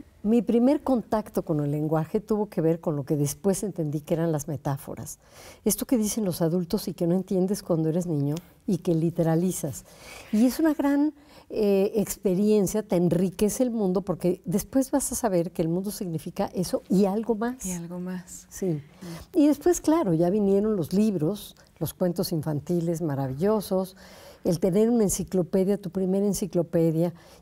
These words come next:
Speaker 1: y que cuando te enfermaras el privilegio fuera quedarte a leer. Por eso yo, yo no crees que le tengo tanta tirria a la enfermedad, casi no me enfermo.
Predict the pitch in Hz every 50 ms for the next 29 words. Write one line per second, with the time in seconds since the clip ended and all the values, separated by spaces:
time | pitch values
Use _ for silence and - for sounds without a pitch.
0 | _ - 165 - 180 160 - 170 160 156 147 - 180 160 147 - 180 165 165 170
1 | 180 180 185 190 185 190 196 180 - 185 170 156 - 156 156 147 156 156 156 151
2 | - - 180 - - 175 160 160 160 - 165 151 147 143 143 - 180 170 160 147
3 | 143 139 135 - 175 156 - _ - 151 151 160 - - 185 170 190 202 190 -
4 | - - - - - - _ _ - - 190 202 226 254 269 254 247 240 - 226
5 | 247 233 - - - 226 196 165 - 170 180 190 190 180 - 170 151 - 180 170
6 | 170 170 151 139 143 160 165 160 165 175 160 - - 180 180 180 180 175 196 202
7 | 202 - - - 202 208 - 277 254 240 240 254 240 220 - 233 226 220 214 170
8 | 143